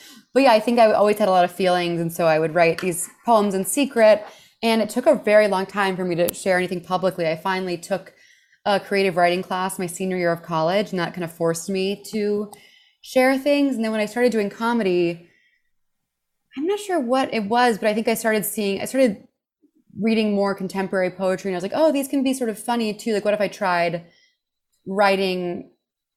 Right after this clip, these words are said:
in the vo-, writing poems in the voice in which I do stand-up?" And then I read them out loud, and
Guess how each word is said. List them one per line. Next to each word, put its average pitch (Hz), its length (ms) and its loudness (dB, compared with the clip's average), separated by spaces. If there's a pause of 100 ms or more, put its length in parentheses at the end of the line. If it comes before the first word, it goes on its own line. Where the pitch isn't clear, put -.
(200)
in 214 200 -4
the 196 80 4
vo-, 185 320 -2
writing 214 240 4
poems 202 260 -2
in 196 60 -2
the 185 60 -2
voice 175 240 -2
in 185 60 -6
which 175 140 -6
I 175 40 -4
do 165 80 -2
stand-up?" 180 600 -2
And 175 120 -2
then 170 80 -4
I 165 100 0
read 165 220 0
them 160 100 -4
out 160 140 -2
loud, 285 360 0
and 185 280 -4